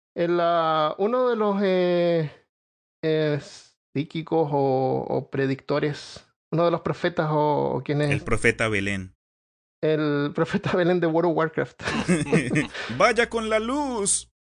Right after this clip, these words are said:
Speaker 1: Pero en la, en el mundo, en la Tierra, en el planeta Tierra, Michel de Nostredame, o conocido como Nostradamus, es uno de los más famosos. O es,
Speaker 2: Ok.
Speaker 1: o solía ser uno de los más famosos, porque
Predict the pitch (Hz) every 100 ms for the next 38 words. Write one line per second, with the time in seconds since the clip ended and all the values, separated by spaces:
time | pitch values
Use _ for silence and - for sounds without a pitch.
0 | - - 185 175 175 160 160 - 175 170
1 | 165 165 160 156 156 160 - 165 165 160
2 | 156 156 180 180 175 175 170 165 160 156
3 | 156 - 156 156 156 196 220 175 170 -
4 | 170 170 175 190 190 185 196 214 185 175
5 | 190 165 196 185 170 185 180 170 165 160
6 | 156 - 170 175 - 180 165 143 196 175
7 | 175 - _ 170 156 156 151 160 156 -
8 | 175 170 160 165 160 - 151 180 180 180
9 | - - _ _ _ _ _ _ _ _
10 | - 170 180 180 165 170 170 156 156 -
11 | 139 - - 165 165 254 - - - -
12 | _ - 190 208 202 302 320 - 190 175
13 | 165 160 160 156 160 165 175 175 170 180
14 | 180